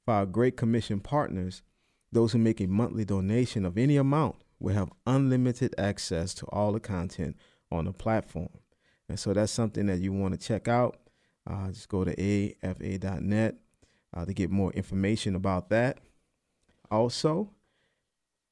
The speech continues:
upcoming, uh, we have our National Collection Week for Operation Christmas Child. That's, this is always a,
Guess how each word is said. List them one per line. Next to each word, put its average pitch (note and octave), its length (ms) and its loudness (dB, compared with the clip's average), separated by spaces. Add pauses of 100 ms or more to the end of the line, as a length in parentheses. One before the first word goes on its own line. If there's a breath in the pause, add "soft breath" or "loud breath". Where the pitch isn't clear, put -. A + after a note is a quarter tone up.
(140)
upcoming, C#3+ 760 2 (400 loud breath)
uh, F#2+ 160 -2
we G#2 160 0
have G#2+ 260 0
our F#2+ 400 0 (160)
National G#2 460 -4
Collection G#2 560 -2
Week B2 200 -2 (120)
for F#2 320 0 (340 soft breath)
Operation G2+ 500 -2
Christmas B2 440 -6
Child. C3 440 -2
That's, G#2 200 -2
this A2+ 200 -6
is F#2 140 -6
always A#2 480 2
a, - 60 0